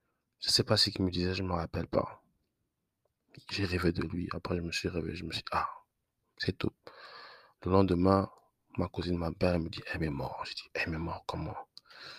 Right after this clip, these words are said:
Or, il y a un de ses amis qui est venu le chercher à la maison. Et je suis sûr que l'un de ses amis, c'était Esprit, parce qu'elle m'a décrit le gars. Le gars ressemblait à Esprit. Il, euh,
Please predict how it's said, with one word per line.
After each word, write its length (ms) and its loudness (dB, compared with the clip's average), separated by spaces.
Or, 220 8
il 60 4
y 40 6
a 120 2
un 100 4
de 60 -2
ses 280 0
amis 380 2
qui 120 2
est 40 6
venu 320 4
le 60 4
chercher 460 2
à 60 2
la 100 -4
maison. 380 0
Et 100 -4
je 80 -4
suis 140 2
sûr 220 4
que 100 -4
l'un 140 2
de 60 2
ses 200 2
amis, 200 0
c'était 340 -4
Esprit, 340 2
parce 220 -2
qu'elle 140 0
m'a 180 2
décrit 480 0
le 100 4
gars. 380 4
Le 80 0
gars 160 4
ressemblait 420 -2
à 140 -10
Esprit. 420 -6
Il, 200 4
euh, 300 6